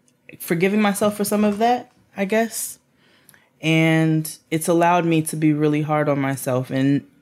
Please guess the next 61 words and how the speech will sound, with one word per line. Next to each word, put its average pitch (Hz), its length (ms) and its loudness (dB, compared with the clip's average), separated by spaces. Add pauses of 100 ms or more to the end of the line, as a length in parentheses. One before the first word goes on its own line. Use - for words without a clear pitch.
I'm 151 260 2
just 165 480 0
now 147 600 0 (800)
getting 160 280 2
to 151 220 0
a 139 60 0
point 151 420 0
where 135 560 0
I'm 139 220 -2
able 139 300 -4
to 143 120 -12
say, 135 240 0
"Okay, 131 220 -2
you 127 160 -2
know, 139 140 2
things 147 340 -2
are 147 40 -2
gonna 139 180 -2
happen, 131 400 -4
but 127 140 -6
this, 147 240 -4
I 135 100 -4
have 131 220 -6
to 117 80 -12
just 127 200 -6
continue 131 380 -4
to 120 80 -4
push 156 360 -4
through 135 340 2
it." 131 260 -2
And 127 440 -6 (800)
that's 147 260 0
what 151 100 2
I 139 40 2
need 139 200 2
to 151 60 -8
do 139 140 2
to 131 80 0
meet 135 160 2
my 127 160 -2
goal. 127 360 -4
You 147 140 -2
know 143 80 4
what 139 100 2
I'm 135 120 0
saying? 139 400 -2 (120)
Like, 139 140 -8
my 135 180 -4
goal 135 240 0
right 123 160 2
now 127 180 0
being 123 260 -2
my 123 100 0
business, 135 540 0
and 117 100 -4
I'm 117 140 -2
working 123 300 -4
on 120 100 0
the 120 80 -2
website, 120 640 -2
and, 156 160 -12